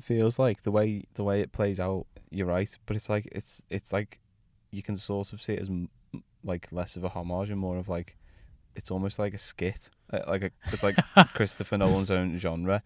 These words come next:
Speaker 1: 'Cause
Speaker 2: Yeah.
Speaker 1: s-, things happen and, and you're like, "Oh, that's so cool," but at the same time, you're like, "Really?"
Speaker 2: That makes no fucking sense.
Speaker 1: Um, but yeah, I mean, th-, s-, the story element of it isn't, isn't, isn't the best thing he's ever done. Like, but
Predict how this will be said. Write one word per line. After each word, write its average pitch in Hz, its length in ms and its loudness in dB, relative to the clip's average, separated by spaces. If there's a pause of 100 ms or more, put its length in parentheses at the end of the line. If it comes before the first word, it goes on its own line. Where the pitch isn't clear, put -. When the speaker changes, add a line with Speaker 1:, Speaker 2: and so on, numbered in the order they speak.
(300)
Speaker 1:
'Cause 110 160 0
Speaker 2:
Yeah. 110 100 4
Speaker 1:
s-, 98 120 -2
things 117 220 2
happen 107 280 0
and, 110 260 -2
and 95 140 2
you're 92 100 0
like, 87 160 -8
"Oh, 127 140 -4
that's 117 220 -4
so 123 180 4
cool," 113 320 0
but - 160 -2
at 101 100 -4
the - 60 -14
same 98 200 -2
time, 95 200 -2
you're 101 100 0
like, 95 120 -4 (640)
"Really?" 90 480 -4
Speaker 2:
That 104 160 -2
makes 107 220 0
no 98 180 2
fucking 92 380 -6
sense. 92 400 4
Speaker 1:
Um, 90 200 -4 (800)
but 107 140 0
yeah, 95 280 4
I 101 60 2
mean, 101 380 -2 (120)
th-, - 120 -20 (680)
s-, - 120 -14 (140)
the 107 100 -4
story 104 480 0
element 104 320 0
of 104 120 0
it 104 120 2
isn't, 92 360 -2 (880)
isn't, 87 360 -6
isn't 87 220 -8
the - 60 -4
best - 300 -6 (160)
thing 82 160 -6
he's 87 140 -4
ever 85 140 0
done. 87 140 -4
Like, 85 220 -4
but - 140 -4